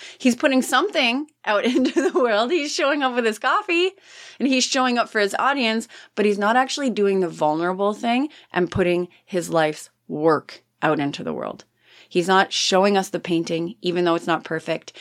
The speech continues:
He's not having the conversation about his process. He's not showing us behind the scenes or his color palettes or his subjects or his, his journal entries that turn into paintings. No,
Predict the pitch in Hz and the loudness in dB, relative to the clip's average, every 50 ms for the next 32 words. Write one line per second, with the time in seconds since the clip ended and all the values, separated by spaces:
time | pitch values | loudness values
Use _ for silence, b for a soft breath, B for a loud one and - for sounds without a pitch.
0 | B B B - 196 175 202 202 - 202 196 185 180 196 202 196 196 - 233 220 | B B B -8 -6 -2 0 -2 0 0 0 0 0 0 -2 -4 -2 -2 -2 0
1 | 220 220 214 - 202 190 190 - 202 190 190 - 185 180 185 175 175 170 B B | 0 -2 -2 0 0 0 0 0 -2 -4 -2 -4 -2 0 2 2 2 0 B B
2 | B B B - 180 - - - - 196 175 175 170 - 180 170 175 175 - B | B B B -6 -6 -6 -8 -6 -2 -2 -2 -2 -2 -4 -6 -6 -6 -6 -10 B
3 | B B B - 196 190 196 196 208 - - - 208 196 196 202 202 208 208 - | B B B 0 0 2 4 2 2 2 0 0 2 4 4 4 2 0 0 -2
4 | 208 202 - 208 196 208 208 202 208 208 196 196 190 185 185 180 180 185 180 175 | -2 0 0 0 0 0 -2 -4 -2 -2 0 0 0 0 0 -2 -2 -2 -2 -4
5 | - B B B B B B - - 226 208 202 196 196 196 196 190 190 190 185 | -4 B B B B B B -2 0 4 4 4 2 2 2 2 2 2 2 0
6 | - 196 180 180 185 175 170 170 - B B B B B B B B - - - | 0 0 2 4 4 2 0 0 -4 B B B B B B B B -8 -6 0
7 | - 202 196 185 202 208 208 208 - 208 190 185 180 180 175 - - 185 196 185 | 2 2 2 4 2 2 2 2 2 2 4 4 4 4 2 -2 -6 -4 -4 -2
8 | 175 175 170 - 196 190 202 208 208 180 156 190 196 - 214 202 196 190 - - | -4 -4 -4 0 0 2 2 2 2 2 2 0 0 0 0 0 0 2 0 -2
9 | - - - - 190 180 175 180 196 185 220 190 196 202 190 190 190 202 196 190 | -2 -2 -4 -2 0 2 2 2 0 0 -2 -4 -2 -2 -2 -2 -2 -2 -4 -4
10 | 185 180 190 175 143 104 - | -2 0 0 0 0 0 -4